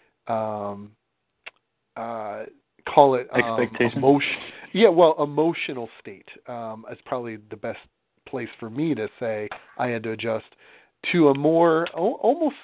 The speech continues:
Speaker 1: slightly more happy place, um,
Speaker 2: <laughs>
Speaker 1: uh, which is fine. That's not a bad thing. Um, and have, have my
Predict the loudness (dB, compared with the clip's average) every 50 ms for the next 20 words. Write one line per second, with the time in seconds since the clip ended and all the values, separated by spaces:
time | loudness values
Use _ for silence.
0 | 0 2 2 2 2 0 -2 0 2 2 2 2 2 2 2 2 0 -10 -12 -10
1 | -12 -12 -10 -12 -14 -16 -18 -20 _ _ _ _ -6 -4 -2 0 0 0 0 0
2 | 0 2 4 4 4 6 4 2 -2 -4 -14 _ _ _ _ _ _ _ _ _
3 | 2 4 4 4 4 4 2 2 2 2 0 -2 -2 -6 -8 -8 -6 -2 0 2
4 | 2 2 0 -2 4 4 6 6 4 2 -2 -6 -6 -6 -6 -2 0 0 0 2
5 | 2 2 2 2 0 -4 -8 -12 -12 -12 -16 -18 -18 -18 -18 -16 -8 -2 2 4
6 | 4 6 4 4 2 0 0 -2 -6 -8 -12 -14 _ _ _ _ _ _ _ _
7 | _ _ _ _ _ -18 -8 -2 2 4 6 6 6 4 2 0 0 2 4 4
8 | 4 4 2 -2 -4 -10 _ -12 -8 -4 -4 -2 0 -2 -2 -4 -6 -12 -20 _
9 | _ _ _ _ _ _ -10 -4 -2 0 0 0 0 0 0 -2 -4